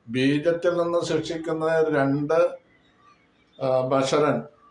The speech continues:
മനുഷ്യനെ സൃഷ്ടിച്ചു. എന്നിട്ട് ജഅലഹു, അതിനെ അവൻ ആക്കി, നസബൻ, നസബാക്കി, വസിഹ്റൻ, സിഹ്റുമാക്കി. നസബ്, സിഹ്ർ എന്ന് പറഞ്ഞാൽ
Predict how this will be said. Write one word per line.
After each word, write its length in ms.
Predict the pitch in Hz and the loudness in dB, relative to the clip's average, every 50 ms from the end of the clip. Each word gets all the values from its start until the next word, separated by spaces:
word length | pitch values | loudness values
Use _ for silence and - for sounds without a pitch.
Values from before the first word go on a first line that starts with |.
| _ - | _ -6
മനുഷ്യനെ 420 | 127 127 139 139 139 175 170 175 | -2 0 0 0 0 2 2 2
സൃഷ്ടിച്ചു. 500 | 175 180 170 143 139 - 131 120 - - | 2 2 0 -2 -2 -2 -4 -4 -6 -8
എന്നിട്ട് 580 | 135 - - 127 127 131 131 - 170 151 143 156 143 | -14 -12 -8 -4 -2 -2 0 0 0 0 0 0 0
ജഅലഹു, 640 | 135 127 123 131 139 147 156 160 170 170 170 170 165 | 0 0 0 0 0 2 2 0 0 2 2 2 2
അതിനെ 300 | 160 143 151 156 165 165 | 2 2 0 0 2 2
അവൻ 280 | 165 165 165 165 160 | 2 2 2 0 0
ആക്കി, 440 | 147 143 143 139 143 - 160 160 156 147 | -2 -2 -2 -2 -4 -4 -4 -4 -2 0
നസബൻ, 640 | 139 135 127 127 - 127 117 113 131 127 113 - - - - - - _ _ - - _ - - - _ _ _ _ _ - | 0 0 0 0 -2 -4 -2 0 0 0 -2 -2 -8 -12 -20 -20 -20 _ _ -20 -20 _ -20 -20 -20 _ _ _ _ _ -2
നസബാക്കി, 760 | 131 135 135 135 - 160 160 165 165 135 107 - - - - _ _ _ _ _ - 143 | 0 0 2 2 2 0 2 4 4 2 2 -2 -6 -12 -20 _ _ _ _ _ 0 0
വസിഹ്റൻ, 600 | 139 143 - 151 135 131 131 120 117 113 117 - | 0 2 2 2 4 4 4 2 2 0 -2 -6
സിഹ്റുമാക്കി. 760 | - - 143 135 131 139 147 151 131 117 107 92 - - _ _ _ _ _ _ _ _ _ _ - 131 | -8 -4 -2 0 0 2 2 0 0 0 -2 -4 -8 -14 _ _ _ _ _ _ _ _ _ _ -8 -4
നസബ്, 500 | 127 127 127 123 - 156 151 170 175 185 | -2 -2 -2 -2 -2 0 2 2 2 2
സിഹ്ർ 340 | 180 175 175 170 170 170 170 | 2 2 2 4 4 4 2
എന്ന് 160 | 170 170 175 | 0 0 0
പറഞ്ഞാൽ 420 | 165 160 160 156 156 160 156 160 | 0 2 2 2 2 2 2 2